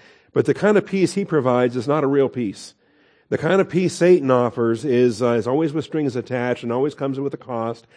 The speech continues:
and it always, uh, it, it never plays out, when, when, when he puts forth his version of peace. So when he says, "Not as the world gives do I give to you," he says, "Do not let your heart be troubled, nor let it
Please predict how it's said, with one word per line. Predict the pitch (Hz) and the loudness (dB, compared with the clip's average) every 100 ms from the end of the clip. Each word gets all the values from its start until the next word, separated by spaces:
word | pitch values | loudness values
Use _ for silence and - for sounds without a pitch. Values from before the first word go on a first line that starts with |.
| - - | -20 -8
and | 120 127 | -2 2
it | |
always, | 120 156 170 156 147 135 | 4 4 6 6 4 2
uh, | 135 123 117 117 _ _ _ | 0 0 -2 -6 _ _ _
it, | 110 139 | -4 -2
it | 123 | 0
never | 113 135 175 | 0 0 0
plays | - 127 117 104 | 0 0 0 -2
out, | 127 110 107 - _ _ _ _ _ - | -6 -8 -12 -14 _ _ _ _ _ -4
when, | 127 127 | 0 2
when, | 123 120 117 | 4 2 2
when | 120 | 0
he | 113 131 139 127 131 | 0 0 -2 -6 -10
puts | - 147 - | 0 0 0
forth | 135 120 - | 0 0 0
his | 131 135 110 | 0 0 -4
version | 117 127 117 107 | -6 -4 -2 -4
of | 101 - | -8 -10
peace. | 101 101 113 - _ _ _ _ _ _ _ _ | -12 -12 -14 -20 _ _ _ _ _ _ _ _
So | - 123 | -4 0
when | 117 123 | 0 0
he | 139 | 0
says, | 165 113 | 0 0
"Not | 117 135 156 | 0 2 2
as | 147 | 0
the | 131 | 0
world | 147 147 120 | 0 0 0
gives | 120 117 110 | -2 -2 -2
do | 117 | -4
I | 110 | -4
give | 113 151 135 | -4 -6 -6
to | 110 | -10
you," | 104 101 - _ _ _ | -10 -12 -18 _ _ _
he | - | -6
says, | 113 127 110 | 0 0 2
"Do | 131 147 | 6 8
not | 180 180 139 | 8 6 4
let | 165 170 | 4 4
your | 135 139 | 2 0
heart | 117 147 156 | 2 0 0
be | 156 | -2
troubled, | 131 156 156 113 110 117 120 _ _ _ | -4 0 0 2 0 -2 -6 _ _ _
nor | - 127 120 | 0 2 4
let | 135 151 | 4 4
it | 120 120 - | 2 -2 -6